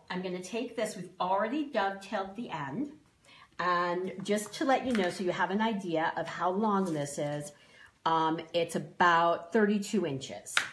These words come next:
because I've got it folded in half. And these are my tails, so I'm just gonna fold it in half, take the center, and just scrunch that down into my Bodabra.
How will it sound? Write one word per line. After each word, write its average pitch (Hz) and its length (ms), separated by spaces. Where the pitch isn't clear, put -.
because 151 200
I've 147 100
got 139 160
it - 140
folded 131 340
in 143 120
half. - 280
And 170 160
these 180 200
are 240 80
my 294 160
tails, 160 600
so 160 100
I'm 156 100
just 160 260
gonna 151 400
fold 175 240
it 247 140
in 330 140
half, 190 580
take 151 260
the 262 60
center, 180 640
and 156 120
just 147 220
scrunch 147 520
that 170 280
down 147 380
into 131 340
my 123 140
Bodabra. - 560